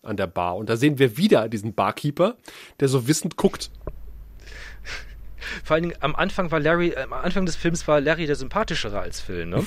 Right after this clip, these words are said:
Speaker 1: <laughs> Das stimmt.
Speaker 2: Am Anfang des Films war, war Phil das Arschloch und Larry war irgendwie, ja, das war so ein, so ein netter Typ irgendwie, ne?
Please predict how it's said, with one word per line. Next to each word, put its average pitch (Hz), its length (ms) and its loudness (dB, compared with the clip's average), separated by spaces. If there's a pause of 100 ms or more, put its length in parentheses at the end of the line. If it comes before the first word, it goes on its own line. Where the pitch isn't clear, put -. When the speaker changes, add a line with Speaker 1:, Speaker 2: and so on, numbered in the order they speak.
(100)
Speaker 1:
<laughs> - 120 -12
Das 135 120 0
stimmt. - 260 -4
Speaker 2:
Am 123 80 -2
Anfang 151 220 4
des 175 100 0
Films 175 320 2
war, 151 220 6
war 135 100 2
Phil 175 220 4
das 185 160 0
Arschloch 175 320 0
und 160 120 -2
Larry 151 300 2
war 147 140 6
irgendwie, 135 200 0
ja, 113 200 4
das 101 160 -4
war 95 100 -4
so 95 100 -6
ein, 92 100 -4
so 101 100 -8
ein 104 40 -4
netter 117 220 0
Typ 143 220 2
irgendwie, 92 400 -4
ne? 98 180 2